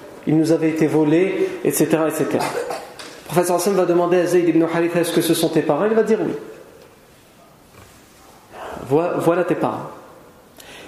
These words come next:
Il va dire à ses parents, « Je refuse de revenir avec vous. C'est pas que je vous aime pas. Je viendrai vous voir de temps en temps et tout ça, tout ce que vous voulez. Mais laissez-moi vivre avec lui. » Ses parents vont accepter.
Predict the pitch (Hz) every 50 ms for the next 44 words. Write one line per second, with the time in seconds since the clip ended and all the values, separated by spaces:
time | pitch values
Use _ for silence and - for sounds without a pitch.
0 | - - 156 156 165 185 180 175 247 262 233 214 - 202 190 - 190 170 165 196
1 | 226 247 240 - - - - - - - - - - - - - - - - -
2 | - - - - - 135 151 147 151 147 - - 185 175 - 160 143 143 135 143
3 | 139 139 127 120 113 110 - - - - - - - - - - - - - -
4 | - - - - - - - - - - - - - - - - - - - -
5 | - - - - - _ - - - - - - - 156 156 196 196 202 170 156
6 | 160 160 151 170 160 160 160 233 220 - - - - - - - - - - -
7 | - - 151 147 190 220 208 202 214 196 196 180 180 220 208 - 196 185 180 160
8 | 175 175 170 - 202 202 190 165 175 180 170 - 185 - 233 226 - 233 220 185
9 | 180 165 156 151 127 120 - - - - - - - - - - 160 156 170 160
10 | - 170 156 151 147 131 139 139 127 123 117 117 113 107 - - - - - -
11 | - - - - - - - - - - - - - - - - - - - -
12 | - - - - - - - - - - - - - - - - - - - -
13 | - - - - - - - - - - - - - - - - - - - -
14 | - - 202 196 208 190 190 220 202 196 196 180 170 - - 165 - - 147 -